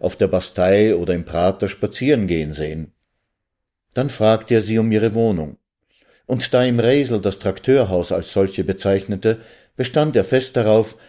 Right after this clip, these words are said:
sie müsste in seine eigene ziehen, wo sie unter Freunden leben könne.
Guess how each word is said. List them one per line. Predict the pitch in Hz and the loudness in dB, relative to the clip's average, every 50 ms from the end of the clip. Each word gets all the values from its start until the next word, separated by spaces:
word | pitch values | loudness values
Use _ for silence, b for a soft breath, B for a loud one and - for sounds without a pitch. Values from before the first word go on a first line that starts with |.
| b b | b b
sie | 104 101 135 135 | -4 -2 0 0
müsste | 135 135 - - 131 | 0 0 0 0 0
in | 120 117 | 0 2
seine | 98 113 107 107 113 - | 2 2 2 2 2 0
eigene | 95 95 92 - 92 85 82 - - | 0 -2 -2 -2 -2 -4 -4 -6 -6
ziehen, | - - 87 82 82 82 80 80 b b b b - | -8 -8 -6 -6 -6 -8 -10 -12 b b b b -4
wo | 98 104 107 | -2 -2 0
sie | 95 110 | 2 0
unter | 104 98 95 - 101 98 95 | 0 0 0 2 2 2 2
Freunden | - - 104 107 107 104 95 92 90 - 85 82 80 | 0 -2 0 2 2 2 0 -2 -4 -6 -8 -8 -6
leben | 80 85 87 85 69 78 80 | -4 -4 -4 -4 -6 -8 -12
könne. | - - 82 76 73 71 - | -10 -10 -10 -10 -10 -12 -16